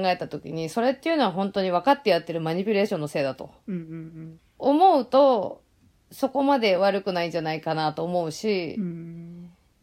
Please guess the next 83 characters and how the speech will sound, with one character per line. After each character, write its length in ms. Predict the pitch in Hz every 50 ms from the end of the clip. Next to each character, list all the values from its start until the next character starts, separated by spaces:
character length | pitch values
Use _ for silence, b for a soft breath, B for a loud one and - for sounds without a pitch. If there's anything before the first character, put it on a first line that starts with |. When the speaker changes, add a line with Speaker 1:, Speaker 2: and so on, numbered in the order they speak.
| _ _ _ _ -
Speaker 1:
た 140 | - 392 330
だ 80 | 277 240
一 240 | 233 220 - _ -
方 160 | 285 285 254
で、 420 | 196 185 175 165 156 143 - - _ _ -
え 360 | - 196 180 175 170 165 170 -
ー 40 | -
と、 760 | 165 156 151 151 151 151 151 147 143 143 147 - 85 - _ -
ま 100 | - 226
あ、 40 | 220
今、 140 | 220 190 -
キ 160 | - - 214
ュ 60 | 196
ー 60 | 196
ア 40 | 190
ノ 140 | 170 160 147
ン 40 | 143
っ 20 |
て 100 | 147 143
い 20 |
う 40 | 131
ね、 140 | 147 156 165
陰 120 | 160 156
謀 200 | 156 160 151 151
論 120 | 160 170 -
が 80 | -
大 160 | - 175 147 151
変 80 | 156
な 80 | 156 156
Speaker 2:
は 40 | 151
い 20 |
は 60 | - _ _ _ _ _ _ _ -
い。 40 | -
Speaker 1:
社 140 | - 202
会 120 | 175 175 175
問 180 | 175 175 165
題 100 | 156 151
に 40 | 151
な 60 | 170
っ 40 | 160
て 60 | 175
ま 120 | 156 147 143
す 80 | -
け 100 | - 147
ど、 240 | - 185 180 170 147
Speaker 2:
う 20 | 175
ん。 20 |
Speaker 1:
じ 80 | 175 202
ゃ 20 |
あ 20 |
キ 140 | - - 370
ュ 40 | 403
ー 20 | 427 480 466 415
ア 40 |
ノ 80 | 285 226 190
ン 120 | 175 170 160
を 40 |
ど 120 | 156 180 185
れ 120 | 240 269
ぐ 80 | 254 311
ら 140 | 302 294 285
い 40 | 277
の 260 | 269 262 262 254 - - _ _ _ _ _ _ -
世 140 | 240 240
の 80 | 240 240
中 240 | 226 214 - - 160
の 80 | 151
人 140 | 143 - 180
た 140 | 160 165 156
ち 80 | 156 143
が 60 | 147
信 180 | - - 196 175
じ 80 | 160
て 100 | 131 147
る 80 | 143 -
か 100 | - 147
っ 40 | 139
て 80 | - -
考 100 | - 185 180
え 100 | 180 175
た 80 | 170 -
時 220 | - 160 160 156
に、 360 | 165 175 180 175 156 117 -